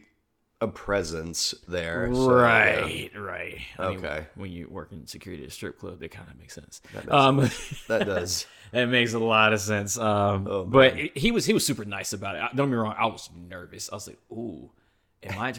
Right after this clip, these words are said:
Speaker 2: 'Cause my boss didn't, he didn't say anything. He's like, "Yo, whatever." But funny enough, that same night, me and the D J had an M J dance-off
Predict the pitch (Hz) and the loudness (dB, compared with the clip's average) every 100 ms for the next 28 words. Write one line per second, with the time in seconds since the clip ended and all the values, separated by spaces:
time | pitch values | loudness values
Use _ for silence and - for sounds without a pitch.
0 | - - 247 214 226 180 220 277 262 247 | -14 -6 -4 2 0 0 -4 -6 -6 -6
1 | 247 233 311 320 392 427 320 190 101 - | -4 -4 -4 -6 -4 -2 -2 -4 -8 -10
2 | _ _ _ _ 226 233 247 233 147 196 | _ _ _ _ -8 -6 -2 -2 0 0
3 | 254 170 107 - _ _ _ 131 139 139 | 0 -2 -6 -6 _ _ _ 6 8 8
4 | - 156 202 185 202 190 131 120 - - | 2 4 4 2 0 -2 0 -2 -2 0
5 | 165 190 151 165 202 165 - _ _ 123 | 2 0 -2 -4 -4 -4 -6 _ _ -4
6 | 180 185 139 156 220 151 139 135 123 143 | -2 0 0 0 0 2 2 2 -2 0
7 | 120 - 180 226 123 117 120 117 110 131 | 0 2 4 4 2 2 4 2 -2 2
8 | 170 196 - 101 117 - | 2 2 -2 0 -2 -6